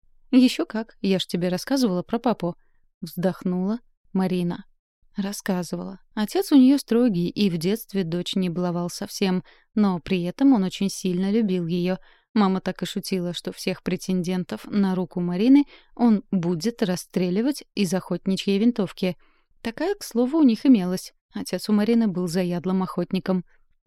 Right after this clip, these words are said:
"Ну а ты Пал Палыча предупредила?" "Естественно, только, кажется, он всё равно не догадывается, какой приём его ждёт". Мне почему-то представилось, как встречает отец Марины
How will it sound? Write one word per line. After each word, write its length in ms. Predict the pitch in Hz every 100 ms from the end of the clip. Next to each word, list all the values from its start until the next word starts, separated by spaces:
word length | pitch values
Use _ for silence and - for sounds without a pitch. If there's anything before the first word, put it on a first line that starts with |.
| _ _ _ _ _ _ -
"Ну 180 | 220 196
а 60 |
ты 120 | -
Пал 200 | - 190
Палыча 380 | - 190 190 -
предупредила?" 720 | - 185 185 196 180 294 277 - _ _ _ _ -
"Естественно, 840 | 214 143 - 185 - 190 180 175
только, 300 | - 190 185
кажется, 400 | 185 180 170 -
он 120 | 185 175
всё 140 | 190
равно 220 | 190 190
не 140 | 180 170
догадывается, 640 | 180 180 170 202 202 185
какой 300 | 180 - 175
приём 360 | - 185 180
его 220 | 175 180 180
ждёт". 320 | 170 180 - _ _ _ _ _ _ _
Мне 240 | 190 220 381
почему-то 480 | - - 226 269
представилось, 760 | - 180 - - 175 180 269 -
как 240 | - 175
встречает 560 | - 175 180 - 175 175
отец 360 | - 170 - -
Марины 560 | 202 185 180 185 226